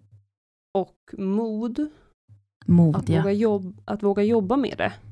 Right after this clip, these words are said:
Speaker 2: Mhm.
Speaker 1: Kanske tills-, både ensamt, för jag tror att det är mycket som behöver ske ensamt.
Speaker 2: Mm.
Speaker 1: Men sen också tillsammans med din partner, för din partner kan inte stå utanför det. För det är ju hur ni samverkar och
Speaker 2: Mm.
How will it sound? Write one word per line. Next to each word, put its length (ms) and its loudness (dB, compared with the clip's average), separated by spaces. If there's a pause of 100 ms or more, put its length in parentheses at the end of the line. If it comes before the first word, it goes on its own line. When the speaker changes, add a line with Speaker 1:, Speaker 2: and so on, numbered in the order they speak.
(160)
Speaker 2:
Mhm. 360 2
Speaker 1:
Kanske 320 -4
tills-, 280 -6 (140)
både 240 0
ensamt, 560 0
för 100 -4
jag 100 -2
tror 100 -2
att 60 -6
det 60 -4
är 40 0
mycket 300 -6
som 140 -4
behöver 360 -4
ske 240 -4
ensamt. 760 -4 (180)
Speaker 2:
Mm. 120 -4 (280)
Speaker 1:
Men 260 2
sen 200 -2
också 200 -8
tillsammans 500 -2
med 80 -4
din 120 -4
partner, 400 -6
för 120 -8
din 120 -2
partner 760 -4 (160)
kan 240 -6
inte 180 -6
stå 140 -12
utanför 600 -8
det. 120 -4 (1400)
För 120 0
det 100 -2 (100)
är 40 -2
ju 140 -2
hur 120 -2
ni 320 -2
samverkar 840 -8
och 180 -12
Speaker 2:
Mm. 140 0